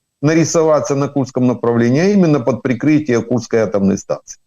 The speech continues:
Э, это тоже понятно, почему именно так, здесь логика есть. Э, прикрылись сразу со всех сторон одно-, одновременно. Для чего была поездка? Для того, чтобы подсветить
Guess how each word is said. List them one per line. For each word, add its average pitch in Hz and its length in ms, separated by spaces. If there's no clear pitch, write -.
Э, 143 400
это 170 280
тоже 147 480
понятно, 143 520
почему 131 460
именно 113 340
так, 139 300
здесь 107 260
логика 110 460
есть. 135 420
Э, 113 200
прикрылись 123 640
сразу 113 360
со 107 120
всех 110 280
сторон 139 420
одно-, 113 320
одновременно. 110 680
Для 120 180
чего 165 240
была 127 240
поездка? 95 480
Для 147 100
того, 151 160
чтобы 139 260
подсветить 135 680